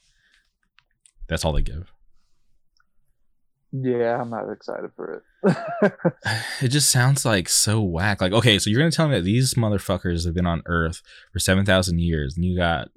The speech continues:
Speaker 1: you know, Thanos and the Shikari invading Earth, and they're just chilling back, just letting things play out, not even, like, trying to, <laughs> to save the entire galaxy. These motherfuckers.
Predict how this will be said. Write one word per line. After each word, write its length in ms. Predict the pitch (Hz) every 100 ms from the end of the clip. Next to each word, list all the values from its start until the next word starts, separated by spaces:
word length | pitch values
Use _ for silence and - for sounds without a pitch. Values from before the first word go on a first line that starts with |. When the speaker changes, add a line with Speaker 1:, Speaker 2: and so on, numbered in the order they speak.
| -
Speaker 1:
you 140 | 82
know, 260 | 73 65 65 92 _ -
Thanos 800 | - 87 85 87 85 85 82 -
and 260 | 73 71
the 120 | 69 71
Shikari 760 | - 82 85 82 80 82 85 - - -
invading 540 | 90 87 87 87 85 80
Earth, 400 | 82 87 90 95
and 120 | 82 80
they're 120 | 85
just 220 | 87 -
chilling 640 | - 95 107 123 120 110 -
back, 420 | 95 82 90 110 101
just 160 | 92
letting 240 | 85 90 92
things 220 | 95 90
play 240 | - 85
out, 180 | 80 98
not 180 | 85 87
even, 280 | 90 87 85
like, 220 | 80 76
trying 280 | 78 78 80
to, 200 | 78 78
<laughs> 160 | -
to 160 | 127 110
save 440 | - 92 101 113 120 - -
the 120 | 104 98
entire 340 | 92 101 101
galaxy. 760 | 90 90 87 101 - 131 147 135 _ _
These 160 | 98 -
motherfuckers. 800 | 90 76 80 - 90 95 92 -